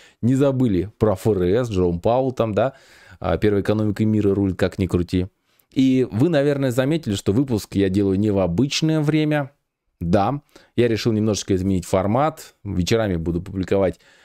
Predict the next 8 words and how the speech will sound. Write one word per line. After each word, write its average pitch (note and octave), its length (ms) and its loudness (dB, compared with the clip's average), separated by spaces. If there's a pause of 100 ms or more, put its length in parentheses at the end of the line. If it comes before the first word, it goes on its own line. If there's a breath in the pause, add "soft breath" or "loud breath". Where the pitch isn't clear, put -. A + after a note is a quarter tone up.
(240 soft breath)
вечерний G2+ 480 0
уже, E2 160 -2
получается, F2+ 480 -2
брифинг, C3 400 0
и - 20 2
посмотрим, A#2 540 -2
как E2+ 180 -8
пойдет. F#2 340 -2